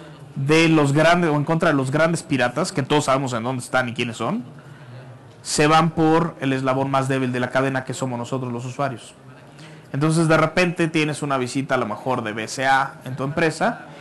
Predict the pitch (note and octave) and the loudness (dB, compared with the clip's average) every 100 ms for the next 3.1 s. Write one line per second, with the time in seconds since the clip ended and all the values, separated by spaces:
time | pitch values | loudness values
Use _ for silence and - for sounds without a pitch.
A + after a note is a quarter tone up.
0 | - - - C3+ C#3+ C#3+ C#3+ D#3 G3+ - | -20 -6 -2 2 2 2 2 0 0 0
1 | D#3+ C#3+ C#3 D#3 D#3+ - C3+ C3 F#2+ - | 0 0 0 -2 -4 -2 -4 -2 -8 -10
2 | - - - - - - - - - A#2 | -20 -20 -20 -20 -20 -20 -20 -20 -12 -2
3 | D#3 | -2